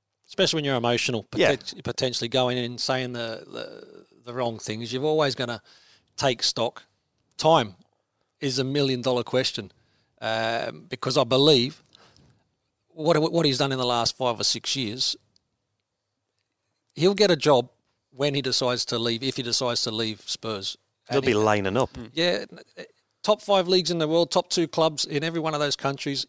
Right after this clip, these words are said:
Speaker 1: If any of those jobs become available, he's gonna be one of the first names that will be thrown into the mix. So I think the ball lies in, in his court, Bridgie. You
Speaker 2: It's
Speaker 1: know,
Speaker 2: his
Speaker 1: in terms
Speaker 2: call.
Speaker 1: of
Speaker 3: Mm. Do you think he's lost the dressing room?
Speaker 2: I can't see how you can lose a dressing room with the,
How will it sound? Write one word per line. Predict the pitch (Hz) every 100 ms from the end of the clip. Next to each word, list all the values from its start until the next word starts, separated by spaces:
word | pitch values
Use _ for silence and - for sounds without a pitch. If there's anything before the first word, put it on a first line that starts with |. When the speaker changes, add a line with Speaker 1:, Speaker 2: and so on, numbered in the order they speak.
| -
Speaker 1:
If | 147 - _ -
any | 165 180
of | 165
those | 160 143
jobs | 156 139
become | 139 156
available, | 139 139 165 196 220 - _ _ _ _
he's | 156 139
gonna | 143
be | 131
one | 131
of |
the | 123
first | - 131 -
names | 127 123
that | 117 -
will | 113
be | -
thrown | - 123
into | 117 110
the | 110
mix. | 117 104 - - _
So | - 123 120 113 _ _ _ _ _ _ _ - - _ _ _ _ _ _ _ _ _ _ -
I | 143
think | 190
the | 196
ball | 127 147 139
lies | 127 120 117
in, | 113
in | - 117
his | 117 113
court, | - 120 -
Bridgie. | 135 107 107
You | 107
Speaker 2:
It's | 113
Speaker 1:
know, |
Speaker 2:
his | 123
Speaker 1:
in | -
terms |
Speaker 2:
call. | 110 95
Speaker 1:
of |
Speaker 3:
Mm. | - 123 117 _ _
Do |
you | -
think | 160
he's | 175
lost | 190 -
the |
dressing | 185 180 202
room? | 262 - _ _ _ _ - - _ _
Speaker 2:
I | 147
can't | 180 - 180
see | - 147
how | 113 123
you | 107
can | 107 - 123 135
lose | 139
a | 123
dressing | 113 120 -
room | 107
with | 107 -
the, | 104 110 110 110 104